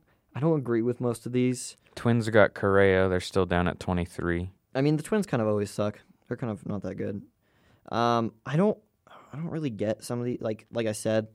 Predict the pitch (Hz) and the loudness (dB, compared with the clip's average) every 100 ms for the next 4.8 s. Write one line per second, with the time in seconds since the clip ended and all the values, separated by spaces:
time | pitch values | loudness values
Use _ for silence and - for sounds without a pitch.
0 | _ _ _ _ _ - 117 117 117 113 | _ _ _ _ _ -4 -2 0 2 4
1 | 92 92 90 92 90 90 87 90 87 87 | 6 6 4 0 2 4 4 2 -2 0
2 | 82 85 82 104 127 120 120 123 117 87 | 4 6 6 6 8 6 6 4 4 4
3 | 87 90 - 90 87 85 92 139 170 180 | 4 2 -2 -2 0 2 2 6 6 6
4 | 135 131 160 - 123 113 127 | 4 4 2 -2 -2 0 -2